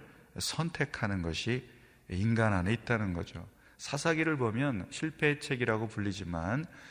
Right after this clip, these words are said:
그 안에 얼마나 인간의 이 죄성, 이 인간의 흑역사가 기록되어 있는지 모릅니다. 하나님을 떠난 사람의 이 참상을 이렇게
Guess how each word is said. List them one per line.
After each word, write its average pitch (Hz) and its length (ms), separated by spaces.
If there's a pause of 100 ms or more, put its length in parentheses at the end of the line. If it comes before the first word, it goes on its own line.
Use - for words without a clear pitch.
(120)
그 143 180
안에 113 440 (360)
얼마나 147 440
인간의 120 600 (280)
이 110 120
죄성, 92 580 (480)
이 104 60
인간의 127 440
흑역사가 107 840 (300)
기록되어 127 380
있는지 110 260
모릅니다. 92 520
하나님을 190 580
떠난 147 400 (280)
사람의 117 720 (480)
이 90 240
참상을 113 920 (640)
이렇게 98 640